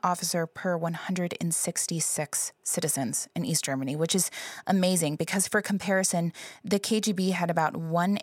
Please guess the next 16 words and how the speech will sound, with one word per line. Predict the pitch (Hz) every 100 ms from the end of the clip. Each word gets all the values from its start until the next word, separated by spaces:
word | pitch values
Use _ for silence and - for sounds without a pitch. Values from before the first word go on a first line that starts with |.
| -
agent | 156 - 147 143 - -
per | - 170
five | 160 - 160 160
thousand | - 156 151 151
eight | 160 139
hundred | - 175 170 156
and | 147 151 _
thirty | 180 170 160 151
citizens. | - 160 147 - - - - - - - -
Um, | 165 165 156 -
and | - 196
also | 208 -
something | 196 190 180 175
else | 165
that | - 160
you | 175 175 180 175